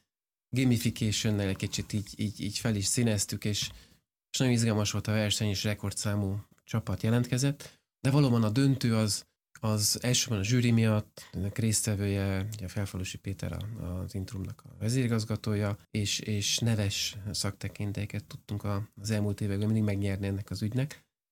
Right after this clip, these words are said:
Nemzeti Banktól, illetve piaci, ö, szereplőket.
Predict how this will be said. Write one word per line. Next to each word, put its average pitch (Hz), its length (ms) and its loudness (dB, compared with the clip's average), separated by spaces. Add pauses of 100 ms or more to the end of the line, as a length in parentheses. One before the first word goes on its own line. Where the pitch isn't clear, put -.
(220)
Nemzeti 101 360 -2
Banktól, 98 920 -2
illetve - 360 -8
piaci, 107 640 -2
ö, 101 260 -4
szereplőket. 110 720 -4